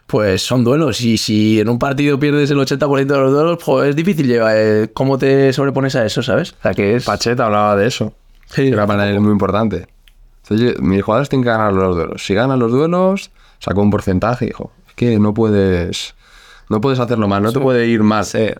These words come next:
Speaker 2: ganando duelos".
Speaker 3: Y es un mensaje que en los calentamientos que casi siempre doy.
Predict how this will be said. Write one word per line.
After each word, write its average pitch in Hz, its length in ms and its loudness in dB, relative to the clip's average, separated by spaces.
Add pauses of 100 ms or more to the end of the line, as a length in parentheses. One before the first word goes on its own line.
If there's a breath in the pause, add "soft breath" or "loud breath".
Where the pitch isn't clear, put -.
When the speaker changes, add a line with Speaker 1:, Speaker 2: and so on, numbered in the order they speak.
Speaker 2:
ganando 101 320 0
duelos". 90 340 -2
Speaker 3:
Y 143 60 2
es 147 80 0
un 170 80 0
mensaje 165 380 -2
que 143 60 0
en 127 60 0
los 120 120 -2
calentamientos 120 600 0
que 113 320 0
casi 110 200 -4
siempre 120 320 0
doy. 113 240 0